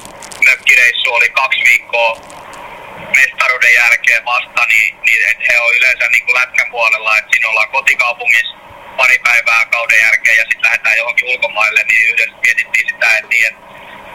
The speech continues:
säälyn puolella se on pari päivää kotikaupungissa ja sit mennään töihin, et, et tota, niin, et sillai, sillai se nyt ei ollut niin kauhean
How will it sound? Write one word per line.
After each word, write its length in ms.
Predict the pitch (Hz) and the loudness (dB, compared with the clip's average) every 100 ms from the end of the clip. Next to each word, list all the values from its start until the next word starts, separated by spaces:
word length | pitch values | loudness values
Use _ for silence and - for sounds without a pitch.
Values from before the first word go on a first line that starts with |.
| - - - - - - | -16 -14 -14 -16 -2 0
säälyn 320 | - - - | 2 2 0
puolella 400 | 139 - 131 131 | 0 0 0 0
se 60 | 147 | -2
on 100 | 143 | -2
pari 260 | 151 160 | 0 0
päivää 320 | 175 147 - - | 2 0 2 0
kotikaupungissa 840 | 208 - - 143 139 143 143 - | -2 -2 -2 -2 -2 -2 0 -2
ja 80 | 139 | -2
sit 160 | - | -2
mennään 260 | 160 147 147 | -2 0 0
töihin, 460 | - - - - 90 | 2 2 2 0 0
et, 240 | - - | -2 -4
et 140 | - - | -4 -4
tota, 180 | 98 - - - | -2 0 0 0
niin, 440 | 123 113 95 - - - - - | 0 -2 -2 -10 -10 -18 -8 -4
et 80 | - - | -4 0
sillai, 420 | 131 127 120 117 - - | 0 2 2 2 -2 -2
sillai 340 | - 123 120 - | 0 2 0 2
se 100 | 120 | 0
nyt 220 | 123 120 | 0 0
ei 140 | 123 120 | 0 0
ollut 220 | 117 117 | 0 2
niin 220 | 117 120 | 2 2
kauhean 480 | 120 123 117 110 | -2 -2 -2 -4